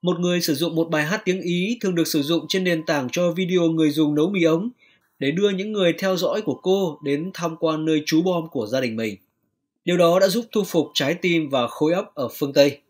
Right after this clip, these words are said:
Người Mỹ đã có xu hướng không thích Nga và họ đã nhanh chóng đón nhận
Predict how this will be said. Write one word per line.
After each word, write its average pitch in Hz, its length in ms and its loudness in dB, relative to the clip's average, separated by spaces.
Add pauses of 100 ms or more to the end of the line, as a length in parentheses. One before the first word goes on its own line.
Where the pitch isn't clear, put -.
(460)
Người 180 180 0
Mỹ 190 160 0
đã 233 120 0
có 220 100 -2
xu 220 160 -2
hướng 180 320 0
không 185 220 -2
thích 190 160 -8
Nga 170 320 -4 (220)
và 123 120 -6
họ 139 180 0
đã 139 100 -8
nhanh 175 260 -4
chóng 165 320 -2
đón 170 220 -2
nhận 190 160 0